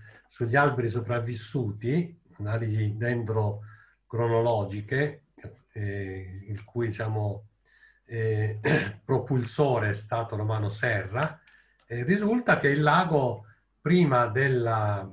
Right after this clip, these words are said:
del millenovecentootto non c'era, o se c'era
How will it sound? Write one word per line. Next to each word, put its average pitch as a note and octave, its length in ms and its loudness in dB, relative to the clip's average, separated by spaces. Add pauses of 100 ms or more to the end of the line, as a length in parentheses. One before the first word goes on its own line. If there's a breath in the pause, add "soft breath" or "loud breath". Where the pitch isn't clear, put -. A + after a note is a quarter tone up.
(140)
del A2+ 420 -6
millenovecentootto E3+ 800 2
non C3+ 280 0
c'era, A2 400 -2
o A2+ 40 -2
se C#3+ 220 -4
c'era D3 580 2